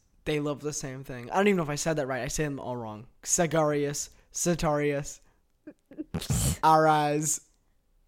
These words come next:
Speaker 2: Oh.
Speaker 1: Geminis. <laughs> Sorry.
Speaker 2: That was
Speaker 1: That was just, that
Speaker 2: correct.
Speaker 1: was just right. I, yeah, I think they're all pretty dumb. But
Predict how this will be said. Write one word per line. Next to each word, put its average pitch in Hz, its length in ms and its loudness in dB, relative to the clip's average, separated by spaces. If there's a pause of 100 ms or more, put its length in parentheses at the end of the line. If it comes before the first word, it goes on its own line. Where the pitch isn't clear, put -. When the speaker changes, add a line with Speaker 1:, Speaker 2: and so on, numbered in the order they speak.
(200)
Speaker 2:
Oh. 339 140 2 (920)
Speaker 1:
Geminis. 147 840 -2 (800)
<laughs> - 20 -12 (360)
Sorry. - 240 -2 (120)
Speaker 2:
That 320 180 0
was - 0 -
Speaker 1:
That - 0 -
was 330 100 2 (120)
just, 330 120 -4
that 202 80 4 (360)
Speaker 2:
correct. - 20 12 (120)
Speaker 1:
was 214 100 8
just 175 180 2
right. 175 420 6 (1000)
I, 190 140 8
yeah, 190 260 6
I 160 80 0
think 175 160 -4
they're 156 80 -2
all 147 100 -4
pretty 143 220 -6
dumb. 135 360 -10
But 220 360 8